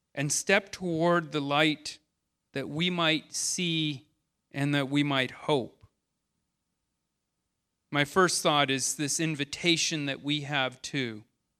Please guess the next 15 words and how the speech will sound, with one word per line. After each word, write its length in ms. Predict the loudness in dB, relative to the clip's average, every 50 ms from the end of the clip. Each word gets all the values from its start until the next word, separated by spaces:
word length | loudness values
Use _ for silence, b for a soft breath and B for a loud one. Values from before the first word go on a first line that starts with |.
| _ _ _ _ _ _ _ _
to 80 | -2 -2
step 340 | 0 4 4 4 4 6 4
out 180 | 4 6 4
of 140 | 2 0 0
whatever 640 | 0 0 2 4 4 4 4 4 2 2 2 2 0
we 320 | 0 -2 0 2 4 6
are 140 | 6 6 4
considering 640 | 4 0 -2 -2 -2 -2 -2 0 0 0 0 -2 -2
dark 400 | -2 2 2 4 2 2 0 -4
at 140 | -10 -6 -6
this 200 | -6 -6 -4 -4
moment 480 | -2 -2 -2 -2 -2 -4 -6 -6 -8
in 80 | -8 -6
our 240 | -2 0 2 2 2
lives, 540 | 2 2 2 2 2 2 2 0 -2 -6